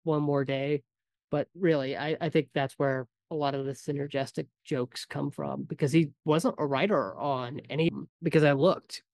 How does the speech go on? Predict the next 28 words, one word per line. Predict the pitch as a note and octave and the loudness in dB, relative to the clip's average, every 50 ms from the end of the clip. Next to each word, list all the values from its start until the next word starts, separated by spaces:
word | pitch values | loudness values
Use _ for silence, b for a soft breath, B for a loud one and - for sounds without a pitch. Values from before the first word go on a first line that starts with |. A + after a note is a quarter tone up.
| _ | _
wh-, | F#3 F3 F3 A2 - | 2 4 4 4 4
when | - E3 D3+ D3 C#3+ C#3 | 2 2 2 2 2 2
writing | D3 C#3+ D3 D3+ C#3+ C3+ | 0 0 0 0 0 -2
my | C3 C3 | -2 -4
review, | A#2+ A#2 A#2+ A#2 - D3+ D3 A#2 G#2 A2 - _ _ _ _ _ _ _ _ _ _ _ _ _ _ _ _ _ _ - | -4 -6 -6 -6 -6 -6 -6 -6 -8 -10 -14 _ _ _ _ _ _ _ _ _ _ _ _ _ _ _ _ _ _ -2
um, | E3+ D3 C#3 C3 A#2+ A2+ A#2 - - _ | 0 0 2 0 0 -2 -4 -8 -8 _
for | - D#3 D3+ B2+ | 0 2 2 2
Deadpool | A#2+ C#3 C3+ C3 B2+ - C3+ B2 | 2 0 -2 -2 -4 -6 -6 -6
and | A#2+ B2 | -4 -2
Wolverine. | B2 B2 A#2+ - G#2+ B2 D#3 C#3 - - _ - | -2 -4 -4 -4 -6 -6 -6 -6 -8 -10 _ -12
I | - C#3+ | -10 -8
looked, | C3 D3+ E3 F3 D#3 - - - - - - | -2 2 4 4 4 4 0 -6 -18 -12 -6
and | - D#3+ D3 | -4 0 2
he's | D3+ D3+ C#3+ - - | 2 2 0 0 0
not, | D#3+ D#3 - _ - | -2 -2 -2 _ -6
not | - G#3 - - - | -4 -2 -2 -2 -2
written | G#3+ A3 G#3+ - A3 G#3+ G3 F3 | -2 -2 -2 -2 -2 -4 -4 -2
Deadpool | - D#3+ D3+ D#3+ - F#3 F3+ F3+ G3 G#3 G3 - _ | 0 0 0 2 2 2 4 4 2 0 -2 -6 _
one, | - E3+ D#3+ D#3+ E3+ G3+ G3 D#3+ | 0 2 2 4 2 0 -2 -2
Deadpool | - D3 C#3 C#3+ - F3+ F#3 F3+ | -4 -4 -6 -2 0 0 0 0
two, | - D#3 D#3 D#3 | 2 2 2 2
Once | E3+ E3+ D#3+ C3 C3+ C#3 | 2 0 0 -2 -2 -2
Upon | - - D3+ D3 C#3+ | -4 -4 -4 -4 -4
a | C3+ | -4
Deadpool, | B2+ - B2+ B2 E3+ - D3 B2+ B2 | -4 -4 -6 -6 -4 -6 -4 -2 0
none | D#3 D#3 C3+ | 2 2 2
of | A2+ - | 0 -2
them. | - - - | -6 -12 -16